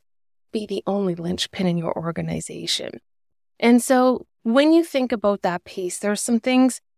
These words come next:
that you can look at, or, uh, here's a structure I like to, uh, think about and use when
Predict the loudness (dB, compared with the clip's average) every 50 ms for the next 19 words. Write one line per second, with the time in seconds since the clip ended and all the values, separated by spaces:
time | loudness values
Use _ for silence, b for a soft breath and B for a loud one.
0 | _ _ -14 -10 -8 -8 -8 -6 -4 -4 -2 0 -2 -2 -2 -2 -4 -2 -2 -2
1 | -4 -6 _ _ _ _ _ -6 -2 2 4 4 6 4 4 2 _ -4 -8 -6
2 | -2 -2 -2 0 0 0 -2 0 0 0 0 0 0 0 2 2 4 4 2 2
3 | 2 0 0 -2 -4 -4 -2 0 0 -2 -2 -4 -6 -6 -4 -6 -8 -8 -12 _
4 | _ _ _ _ 0 2 2 2 2 2 2 2 2 2 0 -2 -2 0 2 4
5 | 4 4 4 2 -2 -6 _ _ _ _ _ _ _ _ _ _ 0 4 6 6
6 | 8 8 8 6 6 4 4 2